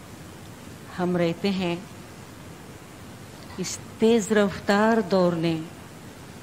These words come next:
जहां मादी तौर पर बहुत सी तरक्कियां की हैं, बहुत कुछ इंसान को दिया है,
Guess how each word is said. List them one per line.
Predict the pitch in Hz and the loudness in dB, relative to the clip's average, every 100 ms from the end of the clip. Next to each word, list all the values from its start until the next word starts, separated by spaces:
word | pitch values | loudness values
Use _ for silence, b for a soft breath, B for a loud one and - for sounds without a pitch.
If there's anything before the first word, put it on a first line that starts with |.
| - - - - - - - - - | -16 -16 -16 -16 -16 -16 -16 -14 -4
जहां | 175 202 220 214 | 2 4 4 4
मादी | 202 190 170 165 233 | 4 4 4 8 8
तौर | 226 170 156 | 8 6 4
पर | 170 147 156 - - - - - - - - - - - - - 175 | 2 0 -2 -10 -16 -16 -16 -16 -16 -16 -16 -16 -16 -16 -16 -14 -2
बहुत | 208 202 220 254 262 | 0 2 4 6 6
सी | - - 240 - | 4 2 0 0
तरक्कियां | 196 175 165 - 165 156 | 0 0 -2 2 4 4
की | 151 147 | 2 0
हैं, | 147 147 135 - - - - - - - - - - - - - | 0 -4 -10 -14 -16 -16 -16 -16 -16 -16 -16 -16 -16 -16 -16 -2
बहुत | 190 214 208 240 247 - - | 2 4 6 6 6 2 2
कुछ | 262 - - - | 2 2 -2 0
इंसान | 214 196 - 190 190 180 | 2 2 0 0 0 0
को | 180 | 0
दिया | 151 151 147 | 2 2 0
है, | 143 143 | -4 -8